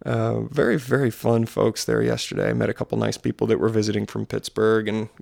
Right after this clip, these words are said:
we, we gave each other some grief about our football teams. And she was super nice. She requested some Beatles, and we did a little sing-along to, um, um, "Can't Buy Me Love."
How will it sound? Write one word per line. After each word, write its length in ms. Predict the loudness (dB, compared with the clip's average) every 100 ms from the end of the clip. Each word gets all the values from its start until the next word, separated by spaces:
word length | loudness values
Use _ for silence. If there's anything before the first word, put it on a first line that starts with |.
| -10
we, 200 | -8 -8
we 200 | -6 -2
gave 220 | 0 0
each 160 | 0
other 180 | 2 2
some 180 | 0 -2
grief 340 | 0 0 0
about 240 | 0 2 4
our 80 | 2
football 400 | 2 2 2 2
teams. 480 | 2 2 2 0 -8 -16 -18 -16 -16 -16 -16 -14 -2
And 520 | 2 6 8 8 8
she 160 | 4
was 160 | 4 2
super 300 | 2 0 2
nice. 240 | 4 4
She 160 | 4 2
requested 500 | 2 2 0 0 -4
some 160 | -2 0
Beatles, 560 | 2 4 4 4 0
and 100 | 0
we 80 | 0
did 160 | 2 2
a 40 |
little 180 | 2 0
sing-along 640 | -2 0 2 4 4 2
to, 380 | -2 -4 -2 0
um, 640 | 0 -2 -2 -4 -6 -10 -16 _ -16
um, 480 | -10 -8 -8 -10 -12
"Can't 260 | -6 -6 -2
Buy 160 | -2 0
Me 140 | 0
Love." 500 | 2 2 2 0 -4